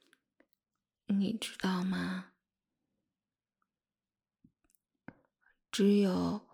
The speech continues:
把你抱在怀里，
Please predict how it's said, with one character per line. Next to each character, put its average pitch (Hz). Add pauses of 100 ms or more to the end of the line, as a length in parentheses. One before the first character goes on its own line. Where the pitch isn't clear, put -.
(1080)
把 170
你 185
抱 190
在 180
怀 175
里， 202